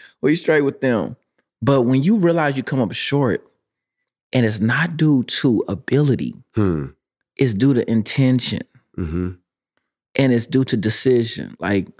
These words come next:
Speaker 1: when you see that, it hits different. And I, f-, I find myself becoming emotional internally. Um, I
Speaker 2: Mm.
Speaker 1: find myself wrestling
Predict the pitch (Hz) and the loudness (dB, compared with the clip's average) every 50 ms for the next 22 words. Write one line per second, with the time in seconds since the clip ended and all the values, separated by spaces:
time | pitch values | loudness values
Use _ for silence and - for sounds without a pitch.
0 | _ _ _ _ _ - - 110 113 120 131 135 131 - - - 160 165 151 139 | _ _ _ _ _ -2 0 2 4 4 4 2 0 0 0 2 2 2 2 2
1 | 147 151 135 107 - - _ _ _ _ _ - 120 110 107 - 151 135 117 - | 2 2 0 -2 -2 -6 _ _ _ _ _ -2 -2 -2 0 0 0 0 0 -2
2 | - 98 104 101 98 101 - - - - _ - 107 104 104 107 - - _ - | -2 0 0 0 0 -2 -6 -12 -16 -14 _ -6 -4 -4 -4 -4 -6 -12 _ -6
3 | 101 107 107 - - - 127 135 131 127 104 107 107 - 104 104 101 92 104 101 | -4 -4 -4 -4 -4 -2 -2 0 0 0 0 -2 -2 -2 -2 -2 0 -2 -4 -4
4 | - 127 113 98 90 90 87 87 92 98 107 110 110 - - 104 92 92 92 85 | -2 0 0 0 0 0 0 0 0 0 0 0 0 -2 -2 -2 0 0 -2 -2
5 | 76 - 110 107 98 - - - 123 120 113 104 90 76 62 - - - _ _ | -4 -4 -2 -2 -2 -2 -2 -2 0 0 2 0 0 -2 -4 -8 -10 -12 _ _
6 | _ _ _ - _ _ _ _ - 117 110 - - - - - - 143 135 135 | _ _ _ -20 _ _ _ _ 0 2 2 4 2 2 0 -2 -2 0 0 0
7 | 120 117 120 - - 123 104 95 - 95 90 101 127 131 131 - - - 95 82 | 0 0 -2 -2 0 0 0 -2 -2 -4 -2 0 0 0 0 -2 -4 -6 -4 -4
8 | 73 87 | -4 -6